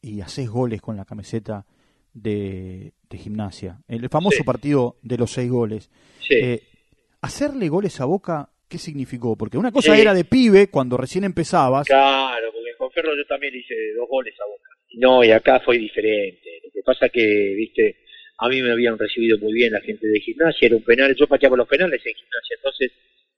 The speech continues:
Speaker 2: al ver el penal ese, yo le dije a Guillermo, y después, viste, vino Gustavo, estuvo hablando así, me dijo, "Patealo", sí, lo pateé yo. Agarré y lo pateé yo, si no, Guillermo hacía cuatro goles ese día. <laughs>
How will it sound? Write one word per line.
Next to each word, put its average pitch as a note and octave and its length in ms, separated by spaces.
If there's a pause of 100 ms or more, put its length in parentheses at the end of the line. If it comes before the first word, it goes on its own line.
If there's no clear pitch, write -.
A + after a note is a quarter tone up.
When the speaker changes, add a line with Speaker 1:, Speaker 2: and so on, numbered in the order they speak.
(360)
Speaker 2:
al A#2 200
ver C#3+ 140
el D3+ 60
penal F#3 320
ese, G3 280
yo D#3+ 140
le D3+ 80
dije D#3 260
a C#3+ 40
Guillermo, E3+ 600 (680)
y C3+ 240
después, E3 480
viste, E3 300
vino D#3+ 260
Gustavo, D3+ 680
estuvo D3+ 200
hablando E3+ 260
así, F#3 340
me D3+ 80
dijo, B2+ 260
"Patealo", B2 460
sí, B2+ 380
lo B2+ 80
pateé C3 320
yo. A#2+ 60 (880)
Agarré A#2 320
y - 20
lo C#3 120
pateé A2+ 280
yo, C3 100
si - 120
no, D#3+ 140
Guillermo C#3+ 260
hacía A#2+ 180
cuatro A#2 260
goles D#3+ 220
ese - 100
día. G2+ 180 (840)
<laughs> - 360